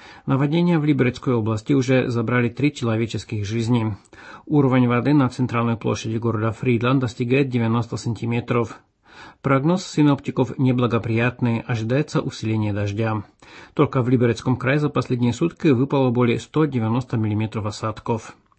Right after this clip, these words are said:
Чешский мид пересмотрел планы на закрытие дипмиссии.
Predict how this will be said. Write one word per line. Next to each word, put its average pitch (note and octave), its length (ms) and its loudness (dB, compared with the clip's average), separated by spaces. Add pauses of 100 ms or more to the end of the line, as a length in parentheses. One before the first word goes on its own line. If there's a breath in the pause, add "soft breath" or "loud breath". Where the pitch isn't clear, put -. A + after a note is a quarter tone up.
(1000 loud breath)
Чешский D3+ 340 2
мид D#3+ 240 2
пересмотрел F3 500 0
планы D3 360 2
на A#2 160 2
закрытие A#2 500 -2
дипмиссии. A2+ 840 -2